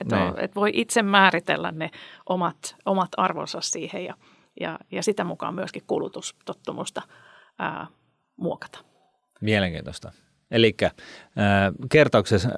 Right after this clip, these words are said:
Speaker 2: kertauksena vielä, siis teknologia, itse maksutapahtuma, helppous, sitten sen datan kerääminen, se on niinku kova juttu, koska silloin se voidaan niinku antaa takas kuluttajalle ja kauppialle. Ja sitten tota,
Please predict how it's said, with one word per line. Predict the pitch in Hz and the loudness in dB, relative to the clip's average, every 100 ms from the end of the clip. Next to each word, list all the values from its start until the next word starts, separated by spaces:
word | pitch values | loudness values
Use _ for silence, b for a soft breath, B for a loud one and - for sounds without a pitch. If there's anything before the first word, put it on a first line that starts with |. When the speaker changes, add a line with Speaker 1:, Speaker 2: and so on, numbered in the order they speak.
| 107 | 2
Speaker 2:
kertauksena | 156 139 113 110 107 | 4 6 4 4 4
vielä, | 135 123 107 101 | 6 8 6 2
siis | - 101 | -4 -2
teknologia, | - 156 - 135 127 117 117 107 | 4 4 6 6 6 6 4 4
itse | - - 113 | 2 4 6
maksutapahtuma, | 123 131 120 - 107 104 - 101 92 | 6 4 4 4 4 4 4 2 4
helppous, | 113 139 123 _ 110 107 98 - 123 | 6 6 6 _ 6 6 2 -4 -2
sitten | 117 - 107 | 0 4 4
sen | 101 95 B B B B B B - | 4 2 B B B B B B 0
datan | 113 139 120 101 | 4 6 6 4
kerääminen, | - 127 113 95 90 87 87 85 82 - | 6 8 8 8 4 2 2 0 -2 0
se | 110 | 4
on | 98 | 6
niinku | 98 98 | 4 2
kova | 92 110 98 | 4 6 8
juttu, | 95 87 - 95 | 6 4 2 -2
koska | - 98 - 85 | 4 2 4 4
silloin | 95 90 90 | 6 6 4
se | 92 | 6
voidaan | 95 95 87 87 | 6 6 4 2
niinku | 87 90 | 0 0
antaa | 90 85 85 | 0 2 2
takas | - 92 90 82 - - _ _ - | 4 2 4 2 0 -10 _ _ 0
kuluttajalle | 98 87 - 90 87 87 - | 2 2 2 2 2 -2 0
ja | 92 - | 0 2
kauppialle. | 87 - 90 82 82 85 | 0 0 0 0 0 -2
Ja | 101 | -2
sitten | 104 - 98 | -2 2 2
tota, | 92 95 92 | 2 2 4